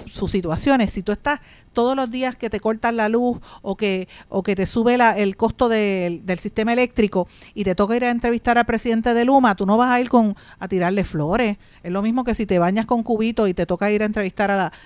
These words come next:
directora ejecutiva de, de Acueducto. Pues por supuesto que no, porque tú lo estás viviendo en carne propia. Ahora,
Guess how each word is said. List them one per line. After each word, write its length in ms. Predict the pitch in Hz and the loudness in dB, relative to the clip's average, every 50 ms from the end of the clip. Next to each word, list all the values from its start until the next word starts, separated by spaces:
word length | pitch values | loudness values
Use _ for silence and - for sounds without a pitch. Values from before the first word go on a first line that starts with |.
| - - | -10 -4
directora 340 | 175 175 175 - - 190 196 | -2 -2 0 2 2 4 4
ejecutiva 400 | 208 208 208 185 - 196 190 196 | 4 2 2 2 4 4 4 2
de, 160 | 196 180 156 | 2 0 0
de 80 | 170 185 | -2 -2
Acueducto. 480 | 170 - 190 180 170 165 156 - 160 | 0 0 0 0 0 -2 -2 -4 -4
Pues 120 | 147 165 - | -4 -2 -4
por 120 | 175 160 | -4 -6
supuesto 380 | - 160 - 170 156 - 254 262 | -6 -6 -6 -6 -4 -4 -2 0
que 120 | 294 302 | 0 0
no, 140 | 294 262 220 | 2 2 0
porque 180 | 208 180 180 | 0 0 -2
tú 200 | 156 - 165 175 | -2 0 0 2
lo 100 | 185 202 | 2 2
estás 220 | 202 - - 214 202 | 0 0 -2 -2 0
viviendo 320 | 220 220 220 226 233 247 | 0 -2 -2 -2 -2 -2
en 80 | 247 240 | -2 -2
carne 260 | 254 247 247 254 233 | -2 -2 -2 -2 -2
propia. 300 | - 190 180 185 165 - | -2 -4 -4 -4 -4 -4
Ahora, 420 | 160 170 175 185 180 170 147 131 | -2 0 2 2 2 2 0 -4